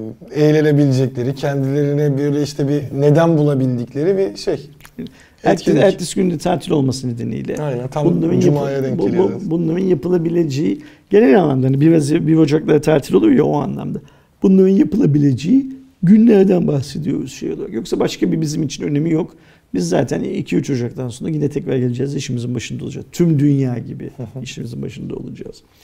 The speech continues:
Speaker 2: Türkiye'deki yılbaşı kutlamalarının çok az bir kısmı dışında olanların da zaten dini anlamda bir kutlamayla alakası yok.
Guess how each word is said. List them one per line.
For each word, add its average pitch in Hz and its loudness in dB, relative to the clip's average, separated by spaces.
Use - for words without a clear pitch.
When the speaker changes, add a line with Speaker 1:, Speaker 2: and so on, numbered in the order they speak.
Speaker 2:
Türkiye'deki 180 0
yılbaşı 170 0
kutlamalarının 151 -2
çok 208 0
az 127 0
bir - -6
kısmı 131 -4
dışında 123 -2
olanların 127 -2
da 135 0
zaten 151 -4
dini 143 2
anlamda 123 -2
bir 120 -6
kutlamayla 123 -6
alakası 123 -8
yok. 190 -4